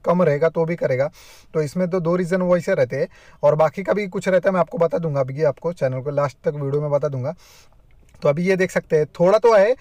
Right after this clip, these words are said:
मतलब इसको क्लीन करेंगे पूरी अच्छी तरीके से, और उसके बाद फिर मैं आपको वापस चालू करके दिखाऊंगा। इतना रहता है ना, थोड़ा भी रहेगा ना तो वो मतलब रीडिंग करने को प्रॉब्लम करता है। तो ये रीडिंग में अगर प्रॉब्लम रहेगा ना तो वो कम्युनिकेट नहीं हुआ तो हो जाता है,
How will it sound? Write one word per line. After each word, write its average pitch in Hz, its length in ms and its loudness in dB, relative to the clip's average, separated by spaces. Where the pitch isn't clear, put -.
मतलब 185 280 0
इसको 196 240 -2
क्लीन 240 320 -2
करेंगे 190 280 0
पूरी 202 200 -4
अच्छी 196 260 -2
तरीके 175 260 -4
से, 180 80 -2
और 185 160 2
उसके 180 200 -4
बाद 185 120 2
फिर 202 160 -4
मैं 190 120 -2
आपको 180 200 -2
वापस 180 200 2
चालू 160 240 0
करके 156 220 0
दिखाऊंगा। 135 360 -8
इतना 214 280 0
रहता 220 220 2
है 226 60 0
ना, 202 100 2
थोड़ा 196 260 2
भी 226 100 0
रहेगा 208 240 4
ना 196 80 0
तो 190 120 -2
वो 214 300 4
मतलब 196 400 -2
रीडिंग 214 340 -2
करने 220 240 0
को 214 80 0
प्रॉब्लम 196 360 2
करता 143 240 2
है। 131 60 0
तो 175 140 -2
ये 202 320 2
रीडिंग 185 340 -2
में 226 80 2
अगर 208 180 4
प्रॉब्लम 202 400 2
रहेगा 185 260 4
ना 147 100 -6
तो 175 80 2
वो 208 280 4
कम्युनिकेट 202 640 0
नहीं 208 140 -4
हुआ 190 200 2
तो 190 120 0
हो 170 120 -2
जाता 120 220 -2
है, 104 100 -10